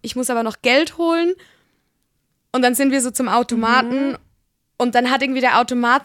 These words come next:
Speaker 1: irgendwas grad nicht funktioniert und das ist ja sehr oft so der Moment, wo man Angst hat, dass einem die Leute
Speaker 2: Mhm.
Speaker 1: dann abspringen, ne? Und ich war dann
Speaker 2: Ja.
Speaker 1: so, ich hab dann so ein bisschen versucht, sie bei der Stange zu halten und irgendwann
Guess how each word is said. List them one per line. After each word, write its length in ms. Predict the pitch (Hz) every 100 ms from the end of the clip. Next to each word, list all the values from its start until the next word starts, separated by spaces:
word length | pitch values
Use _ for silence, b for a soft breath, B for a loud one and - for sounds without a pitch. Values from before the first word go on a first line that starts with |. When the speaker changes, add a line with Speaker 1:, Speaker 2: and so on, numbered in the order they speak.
| -
Speaker 1:
irgendwas 400 | 277 277 269 -
grad 200 | 269 -
nicht 160 | 254
funktioniert 580 | - 247 - 254 254 269
und 140 | 233 220
das 160 | 226
ist 100 | 233
ja 140 | 247 220
sehr 220 | 254 -
oft 200 | 233 -
so 80 | 233
der 100 | 233
Moment, 360 | 226 220 226
wo 60 | 214
man 120 | 208
Angst 220 | - 214
hat, 100 | 226
dass 120 | 208 208
einem 120 | 202
die 80 | 214
Leute 300 | 294 311 277
Speaker 2:
Mhm. 40 |
Speaker 1:
dann 160 | 202 190
abspringen, 560 | 202 202 - 180 165 170
ne? 160 | 208 427 B B B B B B
Und 160 | 262 269
ich 160 | 277
war 140 | 302 294
dann 160 | 294
Speaker 2:
Ja. 60 | 285
Speaker 1:
so, 140 | 262 -
ich 120 | -
hab 140 | 285 285
dann 140 | 277
so 80 | 254
ein 40 |
bisschen 400 | 226 247 277 262 - _ _ _ _ _
versucht, 400 | 277 - 285 -
sie 60 |
bei 140 | 254 233
der 100 | 226
Stange 320 | - 247 277
zu 160 | 277 214
halten 300 | 226 220 226
und 140 | 208
irgendwann 420 | 233 233 240 226